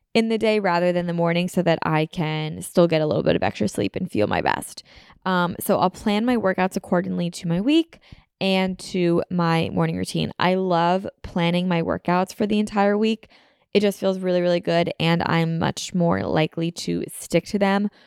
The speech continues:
when I plan them in advance. So then that was, like, number two. So number one is prepping my apartment. Number two is planning my week.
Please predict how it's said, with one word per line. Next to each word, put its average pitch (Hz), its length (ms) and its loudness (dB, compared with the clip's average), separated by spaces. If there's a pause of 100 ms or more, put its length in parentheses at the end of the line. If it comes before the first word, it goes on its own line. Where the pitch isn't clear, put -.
(120)
when 165 420 0
I - 160 0
plan 151 380 -2
them 139 400 -2 (920)
in 170 140 0
advance. - 460 -8 (720)
So 196 500 4
then 240 460 0 (640)
that 190 240 2
was, 277 120 -4
like, 285 260 0
number 190 240 2
two. - 300 -2
So - 120 0
number 170 260 4
one 165 160 2
is 240 120 -4
prepping 233 300 -2
my 247 100 2
apartment. 190 580 0
Number 180 260 2
two - 260 0
is - 140 -4
planning 160 380 -2
my 156 140 0
week. 156 320 -2